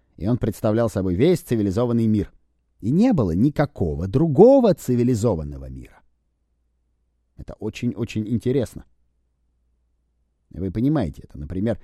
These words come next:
вы можете отправиться во Францию. Предположим, вы являетесь французом, и французское правительство говорит:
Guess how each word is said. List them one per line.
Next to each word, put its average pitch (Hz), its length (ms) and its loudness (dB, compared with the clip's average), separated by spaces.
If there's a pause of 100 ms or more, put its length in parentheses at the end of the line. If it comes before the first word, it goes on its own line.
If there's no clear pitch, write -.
(140)
вы 135 220 6
можете 101 400 0
отправиться 101 460 -4
во 104 100 -2
Францию. 101 460 -6 (1300)
Предположим, 151 500 2
вы 123 120 4
являетесь 92 420 -2
французом, 101 580 0
и 87 40 -2
французское 104 500 -2
правительство 95 500 -2
говорит: 90 380 -2